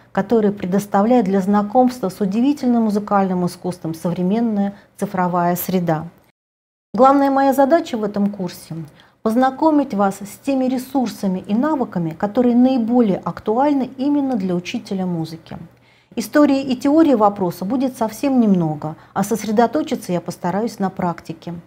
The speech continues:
Я поделюсь с вами своими умениями и навыками,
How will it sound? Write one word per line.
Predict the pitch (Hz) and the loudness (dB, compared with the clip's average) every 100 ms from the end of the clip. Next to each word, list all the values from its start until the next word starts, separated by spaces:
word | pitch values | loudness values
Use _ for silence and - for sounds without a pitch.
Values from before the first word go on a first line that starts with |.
| _ _ _ _ | _ _ _ _
Я | 214 226 294 | -2 4 4
поделюсь | 302 240 285 285 311 - | 4 2 4 6 4 0
с | 240 | 2
вами | 240 208 190 | 4 4 2
своими | - 226 262 269 | 2 2 4 2
умениями | 254 220 226 247 254 220 196 | 0 0 2 4 4 4 2
и | 180 180 | 0 0
навыками, | 180 170 165 165 170 165 | 0 0 -4 -6 -4 -4